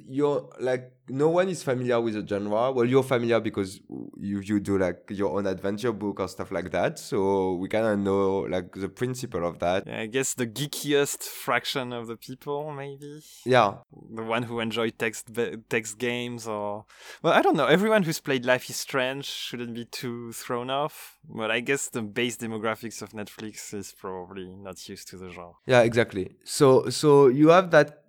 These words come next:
Speaker 1: like, first you need to, like, think about the genre, uh, and understand what it is. And I think they make a great job doing that. Like, the third choice are basically completely useless.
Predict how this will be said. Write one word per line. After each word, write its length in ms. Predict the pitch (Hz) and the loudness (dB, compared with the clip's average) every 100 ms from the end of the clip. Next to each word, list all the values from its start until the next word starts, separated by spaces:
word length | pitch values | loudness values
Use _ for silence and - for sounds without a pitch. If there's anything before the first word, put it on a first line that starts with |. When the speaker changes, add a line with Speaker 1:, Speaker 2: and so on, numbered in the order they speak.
| _ - | _ -14
Speaker 1:
like, 220 | - 127 127 | -2 -2 -2
first 460 | - 151 196 - | 2 4 4 0
you 100 | 143 | -6
need 280 | 123 131 127 | -4 -6 -8
to, 160 | 123 104 | -4 0
like, 320 | 101 104 - | 0 -2 -6
think 340 | - 147 151 | 0 4 6
about 280 | 147 117 113 | 6 6 4
the 100 | 107 | 4
genre, 640 | 98 101 98 92 92 92 - | 2 2 2 2 2 2 0
uh, 260 | 92 98 - - | 2 2 0 -4
and 460 | 95 95 95 98 - | -2 0 -2 -4 -4
understand 640 | 107 104 107 - 104 107 104 | -4 -2 -4 -2 -4 -2 -2
what 240 | 101 95 | -2 -2
it 160 | 92 - | -6 -6
is. 280 | 90 135 156 | -4 -4 -4
And 360 | 113 117 123 - | -4 -4 -4 0
I 140 | 127 | 0
think 340 | 127 147 170 | 0 -4 0
they 140 | 143 120 | 2 2
make 200 | 120 117 | 2 0
a 80 | 110 | -2
great 400 | 95 98 101 104 | 0 4 4 2
job 500 | 98 98 95 95 - - | 2 4 4 2 -6 -2
doing 300 | 101 104 123 | 2 2 4
that. 300 | 135 151 156 | 6 6 4
Like, 140 | 95 | 0
the 140 | 104 98 | 2 0
third 320 | - 101 95 | 2 2 2
choice 400 | 98 95 101 - | 0 2 2 0
are 280 | 85 85 80 | 2 2 0
basically 520 | - 92 92 92 95 | -4 -4 -4 -4 -6
completely 380 | - 90 90 85 | -4 -6 -4 -4
useless. 480 | 85 98 104 113 | -2 0 -2 -2